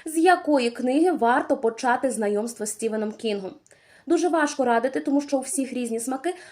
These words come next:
але, на мою суб'єктивну думку, це точно не ця книга. Але якщо ви, як і я, заядлий фанат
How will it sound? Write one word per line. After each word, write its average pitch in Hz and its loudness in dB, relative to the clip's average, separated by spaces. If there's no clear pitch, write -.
але, 320 6
на 330 8
мою 330 4
суб'єктивну 240 -2
думку, 349 0
це 262 2
точно 285 2
не 240 2
ця 214 -2
книга. 196 -6
Але 330 4
якщо 392 2
ви, 392 6
як 349 4
і 320 6
я, 269 4
заядлий 233 4
фанат 277 2